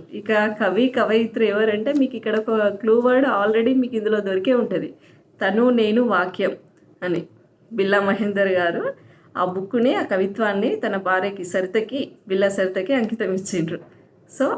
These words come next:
ఆ వా-, ఆ వాక్యాన్ని కూడా ఇందులో రాసిండ్రు. కొత్త కవయిత్రి,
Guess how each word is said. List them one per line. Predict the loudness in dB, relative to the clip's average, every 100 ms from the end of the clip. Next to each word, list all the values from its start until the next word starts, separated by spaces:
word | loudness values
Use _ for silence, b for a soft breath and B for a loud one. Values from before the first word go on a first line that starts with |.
| -2
ఆ | 0 2
వా-, | 0 -2 -2 0
ఆ |
వాక్యాన్ని | 2 2 0 0 4 6
కూడా | 6 4
ఇందులో | 4 2 2 2
రాసిండ్రు. | 2 0 -2 -6 -8 -10 -12 b b b b _ _ _ _ -4
కొత్త | -4 -2
కవయిత్రి, | -2 0 2 0 0 -4 -8 -8